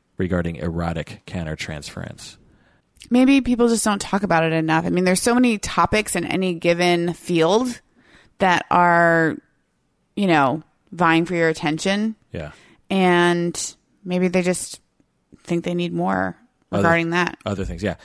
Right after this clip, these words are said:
Speaker 1: Right. That's, that's good. That's probably true. Also, our society is phobic around sex.
Speaker 2: <gasps> Wienerphobic.
Speaker 1: Wienerphobic.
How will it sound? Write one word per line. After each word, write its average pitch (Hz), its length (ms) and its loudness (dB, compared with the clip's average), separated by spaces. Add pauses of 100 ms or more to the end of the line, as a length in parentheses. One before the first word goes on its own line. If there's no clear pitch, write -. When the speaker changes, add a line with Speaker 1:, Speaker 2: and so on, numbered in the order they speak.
(360)
Speaker 1:
Right. 123 220 2
That's, - 340 -2
that's - 200 -2
good. 104 280 4
That's 98 260 2
probably 95 400 0
true. 95 380 -2 (680)
Also, 101 760 2 (220)
our 95 180 2
society 98 640 0
is 90 200 0
phobic 90 460 -2
around 101 280 -2
sex. - 480 -4 (140)
Speaker 2:
<gasps> - 640 -8
Wienerphobic. 185 600 -2 (340)
Speaker 1:
Wienerphobic. 113 680 0